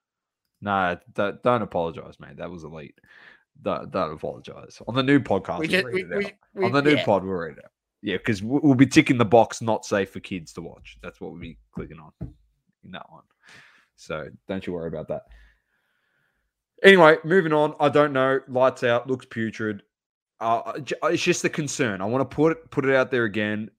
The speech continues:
Speaker 1: Uh, it's probably gonna come up on Crunch Time at some stage with Lukey, and we're gonna talk about it. Um, but, yeah, just be very, very, very wary where you go with F one this season. Be conscious of it.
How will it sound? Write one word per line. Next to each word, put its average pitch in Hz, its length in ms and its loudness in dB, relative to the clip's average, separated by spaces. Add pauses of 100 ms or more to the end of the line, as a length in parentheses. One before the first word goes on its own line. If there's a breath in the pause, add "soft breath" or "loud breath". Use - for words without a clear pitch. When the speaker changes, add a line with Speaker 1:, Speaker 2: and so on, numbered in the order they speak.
Speaker 1:
Uh, 101 220 -2
it's 110 120 -10
probably 143 260 2
gonna 151 160 -2
come 127 240 -2
up 123 140 0
on 107 100 -2
Crunch 104 340 -10
Time 98 460 -8
at 104 140 -14
some 104 240 -10
stage 92 560 -10 (220)
with 95 140 -16 (100)
Lukey, 107 480 -6
and 92 120 -14
we're 90 60 -14
gonna 90 160 -12
talk 110 320 -4
about 87 360 -4
it. 87 120 -8 (300)
Um, 80 420 -14 (1400)
but, - 240 -2 (400)
yeah, 85 240 -6
just - 220 -12 (180)
be 147 220 10
very, 135 540 8
very, 120 580 2
very 110 420 -2
wary 101 440 -2
where 98 140 -2
you 98 200 -6
go 101 340 0
with 101 260 -6
F 92 200 -10
one 92 240 -6
this 92 160 -10
season. 85 420 -8 (1040)
Be 117 80 2
conscious 117 500 -2
of 90 160 -2
it. 78 120 -14